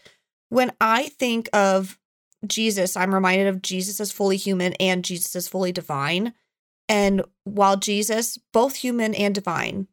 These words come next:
hung on the cross and died, he was buried. I think Jesus as divine was what was resurrected,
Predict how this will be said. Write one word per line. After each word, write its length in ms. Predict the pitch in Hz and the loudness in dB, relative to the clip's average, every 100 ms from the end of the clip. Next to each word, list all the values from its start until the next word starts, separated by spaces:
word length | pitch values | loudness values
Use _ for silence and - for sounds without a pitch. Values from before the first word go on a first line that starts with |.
| _ _ - | _ _ 0
hung 260 | 220 233 | 2 2
on 100 | 247 | 0
the 60 | 254 | -2
cross 440 | - 185 123 185 | 0 2 2 -2
and 200 | - 185 | -2 -2
died, 380 | 180 139 92 85 - _ _ _ _ _ _ _ - | 2 2 2 0 -8 _ _ _ _ _ _ _ -4
he 160 | 214 | 0
was 200 | 214 262 | 4 4
buried. 460 | 247 302 226 117 117 202 | 4 2 2 0 -2 0
I 120 | 220 | 0
think 300 | 277 262 247 202 | -2 -4 -6 -6
Jesus 400 | 190 233 262 285 | -2 -2 -2 -2
as 220 | 226 214 | 0 0
divine 680 | 202 190 185 180 127 113 190 | 0 0 2 2 0 -2 2
was 220 | 190 180 | 2 2
what 160 | 185 | 0
was 180 | - 170 | 2 0
resurrected, 760 | 175 139 - 80 - - 64 - | -2 -4 -4 -6 -6 -6 -6 -8